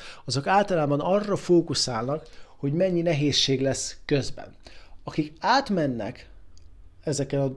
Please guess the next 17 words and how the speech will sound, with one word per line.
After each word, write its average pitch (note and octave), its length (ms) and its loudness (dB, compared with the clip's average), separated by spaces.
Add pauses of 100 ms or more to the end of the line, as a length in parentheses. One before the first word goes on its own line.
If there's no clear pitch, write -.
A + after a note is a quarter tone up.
dolgokon, C#3 720 2
azok C#3 260 -2
általában D#3+ 540 2
arra D3 240 4
fókuszálnak, G3 840 -2 (400)
hogy B2+ 160 -2
milyen E3+ 300 2
jól D3+ 240 6
fogják C3 420 6
magukat A#2 320 0
érezni, C3+ 380 6
hogyha A#2 260 -2
végezte-, C3 480 2
hogyha B2+ 180 -2
elvégezték B2 580 0
a G2+ 60 -8
feladatot. - 580 -8